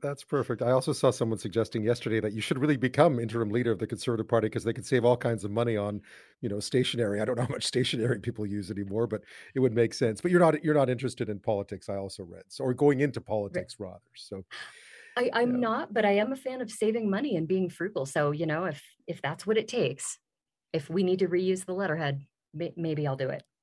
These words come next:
Speaker 2: <laughs>
Speaker 1: Erin O'Toole, it has been a great joy. Thank you so much for, uh, for sharing that story with us. And I hope that your Canadian connections, you'll certainly have one with our show,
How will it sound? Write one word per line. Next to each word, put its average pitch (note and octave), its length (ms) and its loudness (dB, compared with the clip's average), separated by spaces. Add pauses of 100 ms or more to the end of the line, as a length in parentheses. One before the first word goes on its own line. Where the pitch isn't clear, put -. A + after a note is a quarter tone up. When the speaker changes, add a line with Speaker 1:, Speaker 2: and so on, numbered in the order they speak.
(260)
Speaker 2:
<laughs> F#3+ 340 -4
Speaker 1:
Erin C3 200 2
O'Toole, D3+ 480 0
it C#3+ 100 -4
has A#2+ 140 -2
been A2+ 140 -4
a A2+ 100 0
great C#3 260 -4
joy. A#2+ 300 -2
Thank B2+ 180 -2
you A#2+ 60 -6
so C3 100 -4
much B2 220 0
for, A2+ 260 2
uh, G#2+ 220 2
for A#2 160 -4
sharing C#3 400 4
that A#2 200 2
story B2+ 380 2
with B2+ 180 2
us. D3+ 220 0
And C3 160 2
I B2+ 80 2
hope D#3 280 0
that C3 140 2
your C3 160 0
Canadian D3 560 2
connections, C#3 640 -2
you'll B2 100 -4
certainly D#3+ 260 -2
have C#3 160 4
one D3 240 2
with C3 100 2
our C#3+ 180 6
show, B2 360 -2